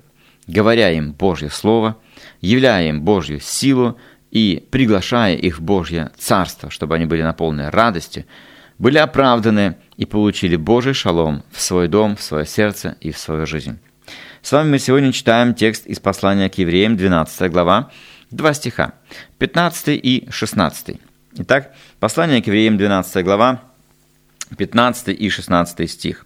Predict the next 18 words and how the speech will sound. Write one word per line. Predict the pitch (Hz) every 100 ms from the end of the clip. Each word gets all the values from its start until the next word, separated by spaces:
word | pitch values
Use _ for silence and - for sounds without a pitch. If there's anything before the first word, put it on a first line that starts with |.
| _
Но | 98 110 -
если, | 104 151 - 123 113 - - - - _
конечно, | 95 120 120 101 104
вы | 110
внимательны, | 98 104 131 139 110 87 82 - _ _ _ _
м, | 82 85 82
к | 85
прочтению, | - 104 98 - 139 139 110 87 80
к | -
прочитаемому, | - 95 - 101 127 127 101 85 76
к | -
тому, | 104 117
что | - 110
мы | 110 101 87 - -
исследуем, | 110 - 127 143 120 98 92 -
конечно, | 110 117 135 123
всегда | 120 - 123 104 78 - - - - 95
необходимо | 110 110 - 101 92 127 139 101